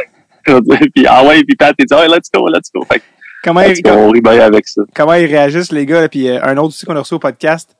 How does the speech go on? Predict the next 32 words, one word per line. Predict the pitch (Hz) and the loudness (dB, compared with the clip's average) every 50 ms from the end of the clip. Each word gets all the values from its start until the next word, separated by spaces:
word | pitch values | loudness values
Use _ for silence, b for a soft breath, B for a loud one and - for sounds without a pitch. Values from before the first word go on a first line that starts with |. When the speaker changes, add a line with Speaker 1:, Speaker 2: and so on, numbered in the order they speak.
| _ _ | _ _
Speaker 2:
Martin | 147 143 139 120 - - 165 160 | -6 -4 -4 -4 -4 -4 -6 -4
McGuire, | 156 151 139 139 139 139 135 143 170 190 - | -4 -4 -4 -2 -2 0 0 0 -2 -4 -6
quand | 147 127 | -10 -12
tu | - 131 | -10 -8
vas | 127 135 | -8 -8
le, | 135 131 147 131 127 | -8 -8 -8 -8 -8
quand | - 117 107 | -8 -10 -10
tu | - - | -10 -8
vas | 135 131 | -8 -4
dans | 123 123 117 | -2 0 0
le | 123 | 2
Speaker 1:
Magui, | 123 - 170 185 185 175 151 135 113 110 123 - - _ | 2 2 2 4 4 4 4 2 0 -2 -6 -12 -12 _
ben | - 127 120 120 123 131 | 0 2 4 4 4 4
ouais, | 139 147 147 135 120 | 4 4 4 2 2
Magui, | 113 110 117 123 147 143 127 | 2 0 2 2 2 2 2
j'ai | 113 120 113 110 - | 4 2 2 2 2
fait | 135 131 | 0 0
des | 131 127 117 | 0 0 0
câlins, | - 120 117 120 127 127 131 | 0 0 2 2 2 2 0
puis | - - | 0 -2
on | - 113 | -2 -2
trouve | 95 113 117 117 | -2 -2 -4 -2
ça | - 113 107 107 | 0 0 2 2
drôle. | 107 110 110 - | 2 2 2 0
Euh, | 107 110 | 0 0
Martin, | 117 117 - - 156 151 | 0 -2 -2 -2 0 0
il | 147 | 0
me | 131 - | 0 -2
fait | 117 - - | -4 -2 -2
tellement | 120 123 123 123 113 110 107 | -2 0 0 0 0 0 0
rire, | 104 110 120 120 123 - - | 0 0 0 -2 -2 -2 -4
là, | - | -4